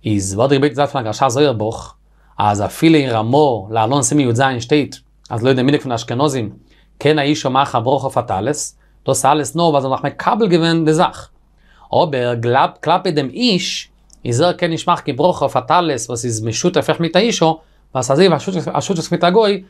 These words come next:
וואס זיי אין דער פאטער, איז קען מען עס אנטון, אבער אויך א ברכה, איז חייב בציציתס, אבער א ברכה קען מען נישט מאכן.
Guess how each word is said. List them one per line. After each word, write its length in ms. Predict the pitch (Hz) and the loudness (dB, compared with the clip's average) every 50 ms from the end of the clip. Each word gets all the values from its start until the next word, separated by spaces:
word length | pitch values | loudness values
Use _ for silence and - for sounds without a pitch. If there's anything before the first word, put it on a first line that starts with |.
| _ _ _ _ | _ _ _ _
וואס 120 | 151 - - | -6 -2 0
זיי 80 | 202 | 0
אין 120 | 202 196 190 | 0 2 2
דער 100 | 196 190 190 - | 2 0 2 2
פאטער, 300 | 220 214 214 - 185 185 185 - _ _ _ _ _ | 2 2 4 2 0 0 -2 -8 _ _ _ _ _
איז 80 | 147 - | -12 -2
קען 160 | - 185 185 | 0 0 2
מען 60 | 190 | 2
עס 140 | 185 185 208 | 0 0 0
אנטון, 380 | 214 233 226 - 160 139 127 120 | 0 0 0 0 -2 -2 0 0
אבער 180 | 117 117 123 | 0 2 2
אויך 200 | 135 170 190 185 | 4 4 4 4
א 60 | 180 | 2
ברכה, 320 | 156 170 196 196 170 - 160 160 156 - _ _ _ _ - - | 0 0 0 -2 0 -2 -2 -4 -4 -6 _ _ _ _ -20 -14
איז 100 | - - | -14 -8
חייב 260 | - 151 165 165 151 | -2 -2 -2 0 0
בציציתס, 420 | 156 156 - 247 180 - 127 - | -4 -4 -4 -6 -6 -6 -6 -4
אבער 180 | 135 135 135 143 | -2 0 0 2
א 20 | |
ברכה 260 | 143 185 208 175 170 | 2 0 -2 -2 -2
קען 160 | 170 190 196 196 | -4 -4 -4 -4
מען 80 | 196 | -4
נישט 140 | 190 185 - | -4 -2 0
מאכן. 220 | 165 156 143 147 | 0 0 0 -2